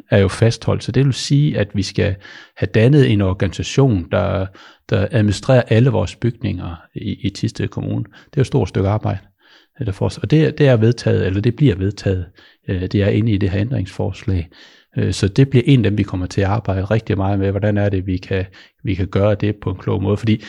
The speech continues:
det, vi har foreslået, det er sådan set kun at sætte det i gang. Hvordan det så skal, altså, hvordan det så helt konkret skal se ud, hvordan det skal fungere, øh, for os i, i Thisted Kommune, det er det, øh, stykke arbejde, der kommer til at stå i, i treogtyve,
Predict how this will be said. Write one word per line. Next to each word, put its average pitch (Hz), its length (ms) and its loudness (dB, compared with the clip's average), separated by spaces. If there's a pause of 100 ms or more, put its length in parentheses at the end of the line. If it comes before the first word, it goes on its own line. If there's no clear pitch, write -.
(280)
det, 143 100 6
vi 139 40 8
har 123 80 6
foreslået, 127 420 4
det 117 60 6
er 113 40 6
sådan 117 160 0
set 101 180 0
kun - 160 4
at 101 60 4
sætte - 200 -4
det 92 80 -2
i 92 40 -2
gang. 120 260 0 (420)
Hvordan 110 300 4
det 120 80 2
så - 120 2
skal, - 180 -2 (100)
altså, 113 220 2 (200)
hvordan 101 260 4
det 110 100 2
så 107 100 2
helt 107 160 6
konkret 107 320 0
skal - 120 -2
se 101 160 2
ud, 123 100 6
hvordan 101 260 2
det 98 100 2
skal - 160 -6
fungere, 95 400 2 (480)
øh, 95 120 -4
for 98 140 -4
os 107 200 -2
i, 110 60 -4
i 95 220 -4
Thisted 104 320 -2
Kommune, 98 240 0
det 104 140 0
er 101 120 2
det, - 80 -8
øh, 87 540 -6
stykke - 280 -2
arbejde, 92 280 -2
der 95 60 -2
kommer 90 200 -6
til 95 100 -2
at 90 60 -2
stå 90 200 -6
i, 90 140 -6
i 90 40 -8
treogtyve, 95 560 -4